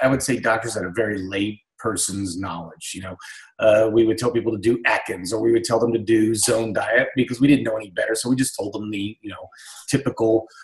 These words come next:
layperson diets. Um, you know, I went to medical school, I went to residency, never heard about, oh, um, uh, nutrition. And then I went and I started a practice dealing with obesity.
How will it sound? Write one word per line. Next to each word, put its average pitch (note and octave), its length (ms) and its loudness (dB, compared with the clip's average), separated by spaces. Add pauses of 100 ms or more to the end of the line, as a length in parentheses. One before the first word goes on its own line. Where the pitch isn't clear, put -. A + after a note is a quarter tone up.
(180)
layperson A2+ 680 4
diets. A#2 540 0 (800)
Um, B2 560 8 (160)
you D3+ 80 6
know, B2 100 8
I A#2+ 60 6
went B2 220 4
to G2 400 0
medical A#2+ 420 4
school, A#2 720 4
I D#2+ 120 -6
went E2+ 360 -10
to F2 220 -4
residency, A2+ 680 4 (360)
never A3+ 400 6
heard C#3 440 6
about, - 360 -4
oh, A2 240 -2
um, F#2 440 -6 (520)
uh, - 60 0 (120)
nutrition. A2+ 540 -2
And B2 100 4
then F#3+ 220 4
I F3 80 6
went G3+ 320 4
and D3 100 4
I C#3 40 4
started F3 360 4
a - 60 2
practice D3 800 0 (120)
dealing D#3 360 8
with C3+ 120 4
obesity. B2 760 0